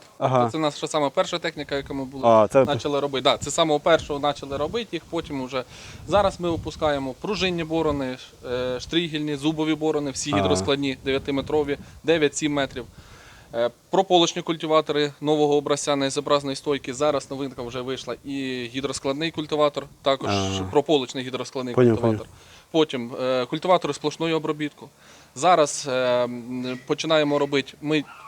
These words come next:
Speaker 2: у нас така концепція, знаєте, раніше лопати там робили, потім прополочний зробили, потім
Speaker 1: Мгм.
Speaker 2: пружину бору. А ось очки останні два роки у нас якось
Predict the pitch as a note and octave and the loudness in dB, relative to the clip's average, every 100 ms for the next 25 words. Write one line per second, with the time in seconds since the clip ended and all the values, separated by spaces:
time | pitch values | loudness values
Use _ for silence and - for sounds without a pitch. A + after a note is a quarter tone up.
0 | - - D3+ D3 - D#3+ D#3+ G3+ C4 A3+ | -16 0 2 2 0 0 0 0 0 0
1 | D3 C3 F3 C#3+ A#2+ - - - - - | -2 0 0 2 -2 -6 -12 -20 -18 0
2 | C#3+ F3 - E3 D3 C3 - - - C#3+ | 0 2 0 2 4 2 -4 -20 -6 0
3 | F3+ A#3+ A#3 A3 G#3+ G#3 F#3+ F#3+ D#3+ E3 | 6 6 6 2 2 0 0 0 0 -2
4 | D#3 C#3 - D3+ G#3+ G#3+ G3 G3+ F#3+ F#3+ | -2 -4 -2 2 4 4 2 -2 -2 -2
5 | F#3+ F3+ E3 D3+ D3+ A2 B2+ D3+ A3 F#3+ | 0 0 0 -2 0 0 0 2 0 0
6 | F3+ F3 D#3 C#3 D#3+ G3 - D3 D#3 E3+ | -2 0 2 2 2 -4 -6 -8 -6 -2
7 | E3 D#3+ D#3+ F#3+ G3+ C3 - - - - | -2 0 0 0 0 -2 -4 -12 -12 -2
8 | D#3+ E3 D#3 D3 - - - | -2 0 -2 -2 -4 -8 -10